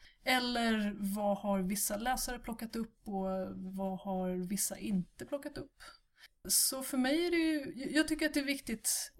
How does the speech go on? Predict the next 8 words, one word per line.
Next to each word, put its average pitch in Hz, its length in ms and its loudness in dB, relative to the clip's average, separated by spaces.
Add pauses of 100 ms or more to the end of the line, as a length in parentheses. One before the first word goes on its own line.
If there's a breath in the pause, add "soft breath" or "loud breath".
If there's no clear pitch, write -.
att 226 60 2
se 196 320 4
hur 214 580 -2 (440)
texten 269 460 -2
har 202 80 -6
upplevts, 247 760 -6
därför 220 400 -8
att - 500 -8